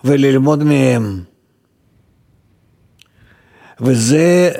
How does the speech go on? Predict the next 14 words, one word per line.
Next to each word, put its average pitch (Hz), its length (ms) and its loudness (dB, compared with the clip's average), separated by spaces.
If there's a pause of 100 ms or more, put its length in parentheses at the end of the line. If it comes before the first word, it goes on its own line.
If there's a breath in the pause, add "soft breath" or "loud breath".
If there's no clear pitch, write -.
(120)
עניין 135 640 0
שמאוד 147 1400 -2
קשה 135 600 0 (100)
לה-, 120 420 -4
להחדיר 117 500 -2
בתוך 113 400 -4
הצעירים, 110 680 -2 (460 soft breath)
ילדים, 127 500 0 (280)
זה 92 160 -12
לא 117 120 -4
צעירים 117 340 -4
אפילו, 95 320 -8
זה 101 160 -10
ילדים, 117 460 -4